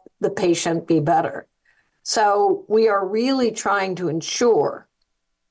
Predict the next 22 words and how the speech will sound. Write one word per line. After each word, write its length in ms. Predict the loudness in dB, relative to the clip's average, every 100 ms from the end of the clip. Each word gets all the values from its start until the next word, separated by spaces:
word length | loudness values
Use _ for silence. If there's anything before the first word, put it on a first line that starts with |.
| _ -4
that 480 | 0 2 2 0
when 400 | -2 -2 -4 -8 -10 _ _
somebody 380 | -6 -2 0 0
hits 380 | 0 -2 -2 -2
that 200 | 0 0
emergency 640 | 0 -2 -2 -4 -6 -6 -6
room, 260 | -8 -10 -4
right, 400 | 0 2 2 0 -8 _ _ _ -2
that 180 | -2 2
we 260 | 2 2 2
are 480 | 2 2 0 -4 _ _ _ 0
able 680 | 2 2 2 2 0 -6 _ _ _ _
to 120 | -4 -2
go 380 | 0 2 2
in, 400 | 2 2 0 -2
do 240 | -2 0 2
the 160 | 0
assessment, 640 | 0 0 0 -2 -4 -10 -6
clean 240 | -2 0
up 160 | 0 -2
the 80 | -2
hazards, 540 | 0 0 0 -2